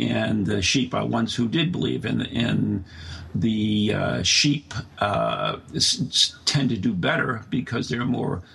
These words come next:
acceptable, whereas they, they believe the goats are, are less acceptable. So it's not that they can't do it, it's just they don't want to do it. They actually, uh, prevent themselves from doing well,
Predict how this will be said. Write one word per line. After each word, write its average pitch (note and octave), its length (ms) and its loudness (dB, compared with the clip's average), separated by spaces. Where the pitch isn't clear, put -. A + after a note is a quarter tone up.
acceptable, - 640 0
whereas - 560 -2
they, - 320 0
they A#2 140 2
believe A2+ 320 0
the - 80 -4
goats - 420 0
are, - 260 0
are C3 120 0
less D3 280 0
acceptable. A#1 720 -2
So A1+ 560 -2
it's - 540 -2
not C3 280 0
that - 200 -2
they C#3+ 120 0
can't F3 420 0
do A2 200 -2
it, A2 140 -6
it's A2 160 -4
just - 280 -2
they - 160 0
don't A#2 400 -2
want C3+ 260 2
to B2 60 -2
do A2+ 160 -4
it. A2 60 -4
They - 140 -2
actually, A#2 500 -2
uh, G#2 300 2
prevent A#2 460 -2
themselves G#2 500 -2
from B2+ 180 -2
doing - 320 -2
well, A1+ 320 -4